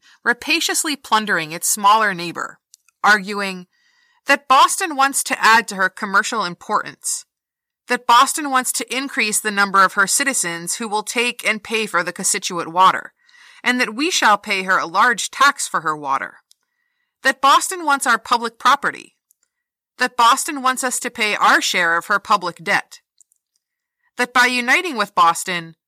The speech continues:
we may make a successful effort to save the capital of our state from falling under the control of foreigners,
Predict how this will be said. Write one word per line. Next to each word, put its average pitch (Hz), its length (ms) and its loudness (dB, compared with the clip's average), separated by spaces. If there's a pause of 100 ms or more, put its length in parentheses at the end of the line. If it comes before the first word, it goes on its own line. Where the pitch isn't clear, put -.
we 269 140 -4
may 285 180 2
make 269 160 -2
a 269 60 -8
successful 269 720 -2
effort 220 320 0
to 214 100 -4
save 226 320 -2
the 214 80 -4
capital 208 480 2
of 180 80 -2
our 180 140 2
state 208 360 -4
from 208 220 -8
falling 196 420 2
under 190 220 -2
the 185 100 -6
control 196 460 -4
of 160 80 -6
foreigners, - 800 -4